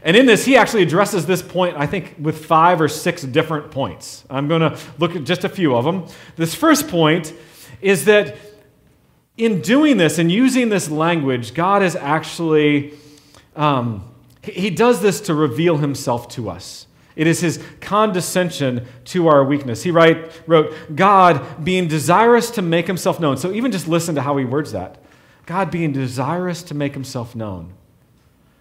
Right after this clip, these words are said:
There's a God who's taking the initiative with his creatures.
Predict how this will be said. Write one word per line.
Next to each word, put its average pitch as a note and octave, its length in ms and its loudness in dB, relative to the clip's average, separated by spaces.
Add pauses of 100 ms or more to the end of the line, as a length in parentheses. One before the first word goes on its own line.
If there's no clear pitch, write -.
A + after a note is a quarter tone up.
There's D3+ 140 -10
a F3 60 -6
God D#3+ 200 -2
who's C#3+ 160 -4
taking C#3+ 300 -6
the B2 80 -4
initiative A2+ 760 -10 (400)
with A#2+ 140 -12
his B2+ 120 -10
creatures. - 680 -14